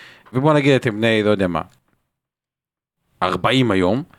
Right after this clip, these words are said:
וניקח את זה בכוונה לזמן ארוך כדי להראות את הפואנטה, על פני שלושים שנה, ומניות עושה בערך שמונה אחוז בשנה, בתקווה שתעשו יותר, אבל זה בערך המדדים, אפילו תשעה אחוז בשנה, בוא נהיה שמרנים,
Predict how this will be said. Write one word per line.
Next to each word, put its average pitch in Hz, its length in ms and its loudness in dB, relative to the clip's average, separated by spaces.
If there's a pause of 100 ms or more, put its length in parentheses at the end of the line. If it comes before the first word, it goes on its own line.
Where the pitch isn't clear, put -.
(400)
וניקח 107 400 -2
את 160 60 -2
זה 151 60 -2
בכוונה 120 440 0
לזמן 113 300 0
ארוך 98 380 0
כדי 87 180 -4
להראות 90 360 0
את 104 160 -6
הפואנטה, 90 1000 -2
על 78 60 -2
פני 107 180 -4
שלושים 107 320 -4
שנה, 226 300 0
ומניות 208 300 -2
עושה 190 180 -4
בערך 180 140 -4
שמונה 156 320 0
אחוז 131 280 -4
בשנה, 110 920 2
בתקווה 110 580 -4
שתעשו 101 460 -2 (560)
יותר, 120 340 0
אבל 104 140 0
זה 110 100 0
בערך 107 220 0
המדדים, 107 500 -2
אפילו 117 300 0
תשעה 107 280 -2
אחוז 127 160 -6
בשנה, 190 360 -2
בוא 147 120 0
נהיה 139 120 -2
שמרנים, 123 480 0